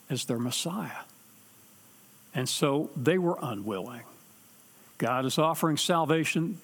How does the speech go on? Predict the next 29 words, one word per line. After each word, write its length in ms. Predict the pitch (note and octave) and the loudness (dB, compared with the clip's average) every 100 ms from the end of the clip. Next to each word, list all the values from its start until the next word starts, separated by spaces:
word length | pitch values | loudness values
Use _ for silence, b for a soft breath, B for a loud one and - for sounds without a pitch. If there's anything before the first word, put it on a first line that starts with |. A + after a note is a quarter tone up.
| - | -10
but 140 | - | -8
they 120 | - G#2+ | -4 -4
refused. 680 | A#2 G2 - E2+ G2 - - - - - B B B B B B B - | -4 -6 -8 -8 -8 -10 -10 -20 -20 -20 B B B B B B B 0
But 200 | D3 B2 | 0 2
God 280 | F3 G3 D3 | 2 2 0
has 340 | F3+ E3+ - | 0 0 0
this 280 | E3 D#3 - - | 0 -2 -4 -4
eschatological 920 | D#3+ F3 - - - D#3 - - E3 B B B B | -2 -2 -6 -4 -2 -2 -2 -2 -4 B B B B
es-, 200 | D#3 - - - | -2 -4 -8 -2
eschatological 1200 | E3 - G#3 G3+ E3 D#3+ F3 F#3 D3+ D3 D#3+ D3 B B B - | -2 2 2 4 2 4 2 2 2 2 2 2 B B B 2
new 420 | D#3+ G3 G3+ G#3 - | 4 4 4 0 0
exodus. 600 | F3 - D3 A2 - G3+ F#3 - - | 0 0 -2 -2 -2 -4 -6 -8 -4
Eschatology 720 | D#3 - E3 F3 F3 C#3 C#3+ | -2 0 2 2 2 0 0
is 180 | C3+ - | 0 -2
the 100 | C#3 | -2
study 360 | - F#3 E3 | 2 2 2
of 80 | C#3+ - | 0 2
end 240 | G3 F#3 | 2 2
times. 280 | F#3+ F3 B2+ | 2 0 -2
It's 100 | B2+ | -2
just 160 | E3 - | -2 0
talking 260 | F3+ F3 | 2 2
about 180 | D#3+ D3+ | 2 2
the 100 | D3+ | 0
future. 380 | G#3+ A#3+ - - B B B | 0 0 -2 -4 B B B
And 120 | F#3+ | 2
this 180 | F3+ - | 2 2
new 400 | E3 E3 C#4 D4 | 2 4 4 4
exodus 640 | C4 A3 - A#2 G#2+ - | 2 0 -2 -4 -4 -6